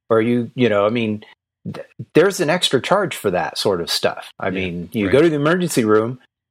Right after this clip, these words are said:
Speaker 1: it, it's not just like normal business hour. You call the plumber at two o'clock in the morning because your room is flooding.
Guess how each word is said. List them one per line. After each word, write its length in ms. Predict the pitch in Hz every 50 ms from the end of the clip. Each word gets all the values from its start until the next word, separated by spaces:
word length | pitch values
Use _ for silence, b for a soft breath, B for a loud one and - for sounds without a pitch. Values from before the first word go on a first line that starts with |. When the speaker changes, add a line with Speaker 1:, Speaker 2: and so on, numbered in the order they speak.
| _ -
Speaker 1:
it, 220 | - 113 127 123 -
it's 200 | 135 123 - -
not 280 | 139 139 147 147 - -
just 260 | 143 131 120 - -
like 320 | 143 123 117 113 - - -
normal 340 | 127 127 123 127 127 113 101
business 420 | 123 156 165 151 139 107 - 120
hour. 160 | 98 101 104
You 100 | 104 104
call 220 | - - 139 139 127
the 80 | 120
plumber 420 | - - 143 147 175 165 120 98 101
at 100 | - -
two 160 | - 139 127
o'clock 360 | 117 - 127 117 117 - -
in 40 | 107
the 60 | 104
morning 320 | 113 131 147 156 143 120
because 320 | 98 101 - 107 104 95 95
your 120 | 104 101
room 220 | 113 139 175 185 156
is 140 | 113 -
flooding. 580 | - - 120 104 92 95 98 95 92 110 117